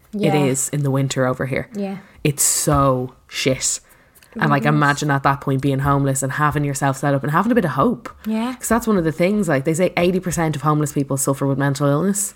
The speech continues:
Speaker 2: Yeah.
Speaker 1: And just having that little sniff of, like, this isn't so bad.
Speaker 2: Keep him going
Speaker 1: To
Speaker 2: for
Speaker 1: have it ripped away from
Speaker 2: Yeah.
Speaker 1: you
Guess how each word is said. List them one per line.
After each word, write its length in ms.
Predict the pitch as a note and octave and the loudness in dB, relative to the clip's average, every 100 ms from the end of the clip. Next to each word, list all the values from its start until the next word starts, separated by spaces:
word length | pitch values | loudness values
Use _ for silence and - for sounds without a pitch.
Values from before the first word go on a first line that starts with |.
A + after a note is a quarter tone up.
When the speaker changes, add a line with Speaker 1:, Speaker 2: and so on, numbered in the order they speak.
| - | -8
Speaker 2:
Yeah. 200 | A#3+ B3+ - - | -8 -10 -10 -2
Speaker 1:
And 100 | D#3 | 0
just 120 | D#3 | 0
having 300 | E3 E3 F3 | 0 2 2
that 160 | E3 - | 2 2
little 320 | E3 E3 D#3+ | 4 4 2
sniff 560 | - E3 C#3+ C3+ - - - - - | 0 0 0 -2 -10 -18 -20 -12 -4
of, 120 | D#3+ | 0
like, 200 | D#3+ D3+ - - - | 2 0 -4 -6 -2
this 180 | C#4 | 0
isn't 200 | A3+ C#3+ | 0 0
so 180 | C3+ C#3 | 2 2
bad. 300 | C3+ C#3+ G3+ G#3+ | 2 2 2 -2
Speaker 2:
Keep 220 | - G#3 G#3 | -4 -4 -2
him 140 | G3+ | -2
going 260 | G3+ G#3 G#3 | -2 -2 0
Speaker 1:
To 80 | G#3 | 2
Speaker 2:
for 60 | |
Speaker 1:
have 160 | G3+ D#3 | 2 2
it 80 | - | 0
ripped 420 | D3 D3 C#3+ - | 2 0 0 2
away 260 | C#3+ C3+ | 4 4
from 180 | C#3+ E3 | 2 0
Speaker 2:
Yeah. 80 | E3 | 2
Speaker 1:
you 200 | F3 | 2